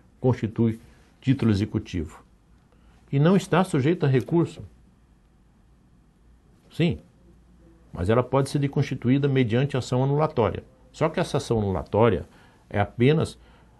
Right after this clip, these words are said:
em, em, pelos aspectos formais, né? Ou seja, extrapolou os limites da cláusula compromissória, não julgou o que está estabelecido na cláusula compromissória, né? Então, e o juiz não vai julgar, ele vai anular e vai devolver ao árbitro para que complete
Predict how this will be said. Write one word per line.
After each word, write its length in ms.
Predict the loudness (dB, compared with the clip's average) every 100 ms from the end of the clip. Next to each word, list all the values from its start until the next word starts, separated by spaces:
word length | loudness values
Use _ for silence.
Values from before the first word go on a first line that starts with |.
| _
em, 240 | -4 -4 -4 -8
em, 80 |
pelos 400 | -10 0 2 2
aspectos 380 | 0 0 0 -2
formais, 760 | -4 -2 2 2 0 -4 -14 -20 _ _ _ -10
né? 220 | -8 -8 _ _
Ou 140 | -4 0
seja, 360 | 2 2 0 -6 _ _ _ _ _ -16
extrapolou 560 | 0 2 4 6 6
os 80 | 4
limites 320 | 4 2 0
da 100 | -6
cláusula 320 | -2 -2 -2
compromissória, 720 | -4 -4 -4 -4 -2 -2 -2 -10 _ _ _ _
não 220 | 0 2
julgou 420 | 4 2 4 4 2
o 60 |
que 80 | -2
está 160 | -2 -2
estabelecido 480 | 0 -2 -4 -4
na 40 | -4
cláusula 240 | -2 -4
compromissória, 680 | -4 -6 -8 -2 2 2 0 -10 _ _
né? 220 | -8 -6 -8 _ _ _ _ _ -8
Então, 380 | -2 0 2
e 140 | 4 4
o 40 |
juiz 240 | 4 2 2
não 120 | 0
vai 120 | 0
julgar, 340 | 0 0 0
ele 100 | 0
vai 140 | 0 2
anular 340 | 2 2 2
e 40 | 0
vai 140 | 0
devolver 360 | 2 2 2 2
ao 120 | 4
árbitro 240 | 2 0
para 120 | -6
que 120 | -8 -6
complete 800 | -2 0 2 2 2 -4 -10